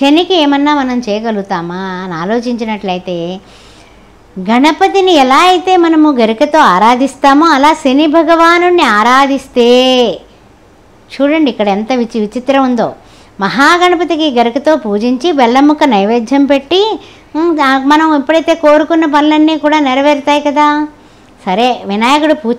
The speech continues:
చేసిన తర్వాత శనీశ్వరుడికి కూడా గరికతో పూజ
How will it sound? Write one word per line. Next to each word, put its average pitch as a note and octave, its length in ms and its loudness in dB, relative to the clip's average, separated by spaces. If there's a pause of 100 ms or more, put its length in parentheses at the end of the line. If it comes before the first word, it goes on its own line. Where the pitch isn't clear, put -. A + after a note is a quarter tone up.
(100)
చేసిన A3+ 280 -4
తర్వాత C4+ 720 0 (420)
శనీశ్వరుడికి F4 880 0
కూడా G#3+ 680 2 (540)
గరికతో C4+ 880 2 (580)
పూజ C#4 160 0